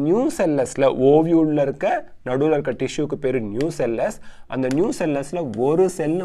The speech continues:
மட்டும் டிஃபரன்ஷியேட் ஆகுது. இதெல்லாம் டிப்ளாய்டு. இதை வந்து மெகாஸ்போர், மெகாஸ்போர் மதர் செல் அப்படின்னு சொல்லுவோம். எப்பவுமே ஞாபகம் வச்சுக்கோங்க, மதர்னு வந்துட்டாலே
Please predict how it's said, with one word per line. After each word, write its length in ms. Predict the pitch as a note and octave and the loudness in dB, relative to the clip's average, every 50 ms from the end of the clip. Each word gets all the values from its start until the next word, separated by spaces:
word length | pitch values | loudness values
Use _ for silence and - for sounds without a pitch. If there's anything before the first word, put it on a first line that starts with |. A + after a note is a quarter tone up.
| F3 D3+ | -4 -6
மட்டும் 280 | D3 C#3 - F#3 F#3 D#3+ A#2+ B2+ | -6 -6 -4 -4 -2 -2 -2 -4
டிஃபரன்ஷியேட் 600 | B2+ - - D3 D3 D3 D3 C#3+ C3+ A#2+ - A2+ | -4 -6 -6 -6 -6 -6 -4 -4 -4 -2 -2 -2
ஆகுது. 200 | A2 A2 A#2+ C#3+ D3 B2 | -2 -2 -2 -2 -2 0
இதெல்லாம் 300 | A#2 B2 C3+ C#3 C3 A2+ | 0 -2 -2 -2 -2 -2
டிப்ளாய்டு. 480 | A#2+ A#2+ - - C3+ B2 A2+ A2 B2 E3 - - - - - - - - B2+ B2+ | -4 -4 -4 -2 -2 0 0 0 -4 -6 -8 -10 -14 -16 -16 -16 -12 -6 -4 -2
இதை 140 | B2+ C3 A#2+ B2 | -2 -2 -2 -2
வந்து 180 | B2+ D3+ F3 F#3+ D#3+ B2 A2 G#2+ A#2 | -2 -2 -2 -2 -2 -2 -2 -2 -2
மெகாஸ்போர், 1040 | B2 C3 B2+ C3 D3 D3+ D#3 D#3+ D#3+ D#3 - - - D3 D3 D3 D3+ E3 F#3+ A#3 A#3 - - - - - - - - - - - - A#2+ A#2+ B2+ | -2 -2 0 4 4 6 6 6 4 0 -6 -10 -6 -4 -2 0 0 0 0 -2 -6 -10 -16 -18 -18 -18 -20 -20 -20 -20 -16 -10 -8 -4 -2 -2
மெகாஸ்போர் 1120 | C3 C3 B2 C#3 D3 D3 D3+ D3+ D3+ D3+ - - - C#3 C#3 C#3+ D3+ D#3+ E3 F#3 G3+ G#3 - - - - - - - - - - B2 A#2+ A#2 A#2 B2 | -2 -2 0 2 2 4 2 2 -2 -6 -12 -12 -6 -4 -2 0 0 0 -2 -4 -4 -6 -8 -12 -14 -14 -14 -14 -14 -14 -12 -8 -6 -4 -2 -2 0
மதர் 500 | B2+ C3+ C#3+ C#3+ C3+ E3+ F3 F3+ F3+ F3+ - - | 0 2 2 2 4 4 4 2 2 0 -2 -4
செல் 240 | D#3+ C#3+ C#3 B2+ A#2 A#2 - A2+ | -2 0 0 -2 -2 -4 -6 -6
அப்படின்னு 320 | G#2+ G2+ G#2 B2 C#3 C#3 - | -4 -4 -2 -2 -2 -2 -4
சொல்லுவோம். 360 | C#3 A2+ A2+ A2 G#2 G2 - - - - - - - B2+ C3+ | -4 -4 -4 -4 -4 -4 -4 -4 -6 -6 -6 -6 -4 -2 -2
எப்பவுமே 600 | - - - - F#3+ F#3+ F#3+ F#3 F3 F3 E3+ E3+ F3 E3+ D3+ B2+ | -2 -2 0 2 4 4 4 4 4 2 0 0 0 0 0 0
ஞாபகம் 420 | A2 A2 A#2 A#2+ A#2+ A#2+ A#2 A2 | 0 0 0 0 0 -2 -2 -4
வச்சுக்கோங்க, 420 | G#2 - - - - A2+ A2 A2+ A2+ A2+ A2+ A2 A2+ - - - - - A#2+ A#2 B2 B2+ | -4 -4 -6 -6 -4 -4 -4 -4 -4 -4 -6 -8 -10 -12 -12 -10 -8 -6 -4 -2 0 0
மதர்னு 520 | B2+ C3+ C3 D#3 D#3+ E3+ E3 E3+ E3+ D#3+ B2 A2+ | 0 0 0 2 2 2 2 2 2 0 0 0
வந்துட்டாலே 720 | A#2 C3+ C#3 D3 - - C#3+ A#2+ A2 A2 A2 A2 A2+ | -2 -2 -2 -2 -2 -2 0 0 0 0 0 -2 -2